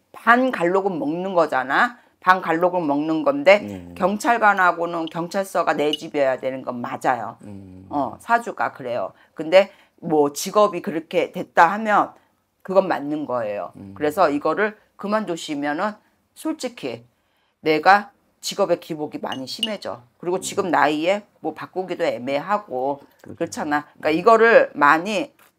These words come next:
Speaker 1: 진짜 열정적으로 한번 해보세요. 그러면
Speaker 2: 음.
Speaker 1: 굶어 죽지는 않아. 이 사주는 굶어 죽지는 않아요.
Speaker 2: 음.
Speaker 1: 어.
Speaker 2: 근데 이게 선생님, 보통 되게 보면은 이 사업체가 어머니 명의로 돼 있는데
Speaker 1: 음.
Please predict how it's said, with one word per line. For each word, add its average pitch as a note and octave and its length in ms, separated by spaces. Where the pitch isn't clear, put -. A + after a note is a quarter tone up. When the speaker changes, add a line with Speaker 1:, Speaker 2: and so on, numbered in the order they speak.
Speaker 1:
진짜 A#3+ 500
열정적으로 F3 680
한번 E3 300
해보세요. F3+ 600
그러면 D3+ 300
Speaker 2:
음. - 40
Speaker 1:
굶어 E3+ 240
죽지는 D#3 440
않아. G#2+ 240
이 C#3+ 120
사주는 A#3 320
굶어 E3 260
죽지는 E3+ 440
않아요. G#2 540
Speaker 2:
음. F2 160
Speaker 1:
어. C3 160
Speaker 2:
근데 B2+ 160
이게 G2 160
선생님, C#3 400
보통 B2+ 640
되게 G#2+ 280
보면은 G2+ 560
이 F#2+ 140
사업체가 F#2+ 960
어머니 A2 360
명의로 F#2 360
돼 - 140
있는데 E2+ 600
Speaker 1:
음. C#3 280